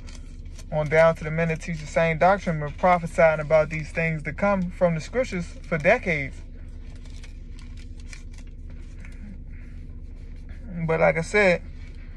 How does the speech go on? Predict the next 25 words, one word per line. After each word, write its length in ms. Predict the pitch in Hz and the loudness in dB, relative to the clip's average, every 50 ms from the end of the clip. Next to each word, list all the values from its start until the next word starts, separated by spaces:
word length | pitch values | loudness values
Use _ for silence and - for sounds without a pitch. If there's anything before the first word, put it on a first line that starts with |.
| - - - - - - - - - - - - - - - - - - - - | -12 -12 -12 -14 -14 -14 -12 -12 -12 -12 -12 -12 -12 -12 -12 -12 -12 -10 -6 -2
if 120 | 170 147 | -2 0
you 120 | 156 185 185 | 2 4 6
love 200 | 185 190 185 180 | 10 10 10 8
this 140 | 180 170 | 6 0
world, 300 | 160 185 202 202 180 156 | 0 4 6 6 8 8
ultimately 420 | 180 185 175 - 180 170 170 165 165 | 6 4 2 0 0 0 0 0 0
you 140 | 160 165 156 | 0 -2 -2
were 140 | 151 151 | -2 -4
beaten 340 | 143 135 156 190 190 160 160 160 | -4 -2 -2 -2 0 -2 -4 -4
to 120 | - 165 | -2 0
love 300 | 151 160 156 156 147 147 | 2 4 4 4 2 0
oppression, 520 | 151 147 - - 208 214 208 - 165 151 | -2 -4 2 4 4 4 4 4 -2 -4
because 380 | 147 147 143 - 156 147 147 - | -4 -4 -2 -2 -2 -2 -2 -2
for 100 | - 156 | -4 -4
the 60 | 147 | -2
most 320 | 147 156 175 190 190 170 - | 2 4 4 4 4 2 4
part, 340 | 185 170 165 156 - - - - - - - - - - - - - - - - - - - - - - - - - - - - - - - - - - - - - - - - - - - - - - - | 6 6 6 6 4 0 -6 -14 -14 -14 -14 -16 -16 -16 -16 -16 -16 -16 -16 -16 -16 -14 -14 -14 -14 -12 -12 -12 -12 -12 -12 -12 -12 -12 -12 -12 -14 -12 -12 -12 -12 -12 -12 -12 -12 -12 -12 -12 -12 -10 -6
the 120 | - 151 135 | -4 -4 -4
people 320 | - 220 226 190 175 170 | -2 -4 -2 2 6 6
are 160 | 165 156 151 | 6 6 6
mourning. 580 | 151 160 202 240 262 262 208 156 139 135 - - - - - - - - - - - - - - - - - - - - - - - - - - - - | 4 2 4 6 6 6 6 4 0 -2 -6 -10 -12 -14 -14 -12 -14 -14 -14 -14 -14 -14 -14 -14 -14 -14 -12 -12 -12 -12 -12 -14 -14 -14 -14 -14 -12 -8
You 220 | - 160 165 185 | -4 -2 0 2
know, 200 | 185 180 165 165 | 4 4 4 2
you 100 | 170 156 | 0 -2
got 340 | - - 160 156 147 139 - | -4 2 6 6 6 6 6